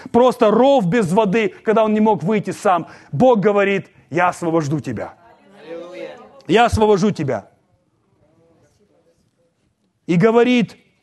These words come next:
дальше, в двенадцатый стих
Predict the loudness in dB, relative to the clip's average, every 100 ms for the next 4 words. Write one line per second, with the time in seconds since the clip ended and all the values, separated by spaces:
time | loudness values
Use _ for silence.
0 | _ _ -6 0 2 0 -4 -6 -6 _
1 | _ _ _ _ _ _ _ _ _ _
2 | _ -12 -4 0 2 0 -2 -4 -4 -4
3 | -6 -8